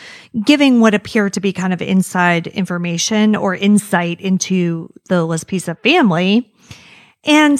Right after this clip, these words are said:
you know, I was, I was a little torn about, like, is this just some random person on the internet just trying to get attention? Like, does this person actually know the family? Like, what's going on?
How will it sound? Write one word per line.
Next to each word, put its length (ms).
you 120
know, 80
I 100
was, 160
I 120
was 120
a 60
little 200
torn 420
about, 360
like, 380
is 220
this 220
just 220
some 220
random 880
person 420
on 120
the 140
internet 380
just 180
trying 220
to 400
get 180
attention? 960
Like, 220
does 200
this 160
person 320
actually 520
know 140
the 100
family? 500
Like, 220
what's 240
going 260
on? 400